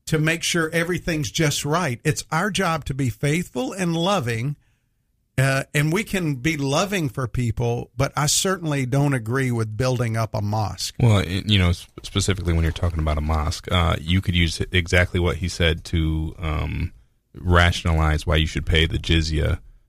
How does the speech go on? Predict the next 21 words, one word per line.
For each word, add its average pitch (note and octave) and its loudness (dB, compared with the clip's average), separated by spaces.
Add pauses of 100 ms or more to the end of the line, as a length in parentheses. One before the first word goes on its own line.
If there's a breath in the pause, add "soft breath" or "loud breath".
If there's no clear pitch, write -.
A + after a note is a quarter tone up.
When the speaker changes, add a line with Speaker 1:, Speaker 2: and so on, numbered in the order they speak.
(140)
Speaker 2:
to, D#2 0
uh, - -4
you E2+ -4
know, D#2 -2
which F#2 0
if, D#2+ -6
if - -6
you E2+ -6
don't D#2+ 2
know D#2 0
what D#2+ -2
that D#2+ 0
is, D#2+ 2
that's - -2 (300 soft breath)
what, F2 0
uh, E2+ 2
it's E2 -2
either E2 2
submit D#2 0 (440)
or D2+ 2
die. D#2 2